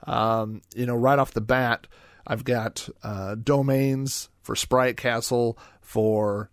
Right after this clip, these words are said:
You Don't Know Flack, for, um, oh, Multiple Sadness has a domain. All these things have hosting. It just, you know, it all takes, this hobby just costs money. So,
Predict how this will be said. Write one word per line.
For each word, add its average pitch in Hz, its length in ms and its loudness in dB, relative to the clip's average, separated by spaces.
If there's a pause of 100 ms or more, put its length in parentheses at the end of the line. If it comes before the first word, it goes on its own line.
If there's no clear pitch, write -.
(140)
You 139 180 2
Don't 127 160 2
Know 104 160 -4
Flack, 139 680 0
for, 117 500 -2
um, 101 560 -8 (1800)
oh, 143 580 6 (680)
Multiple 139 380 2
Sadness 139 600 2
has 135 220 -2
a 131 60 0
domain. 127 640 0
All 131 160 4
these 156 200 2
things 135 220 -4
have 117 160 0
hosting. 127 440 0
It 185 200 2
just, 214 200 0
you 208 160 4
know, 208 220 4
it 196 80 6
all 180 120 6
takes, 156 300 0
this 147 200 -4
hobby 104 380 0
just 98 220 -8
costs 98 320 -4
money. 98 360 -8
So, 107 360 -2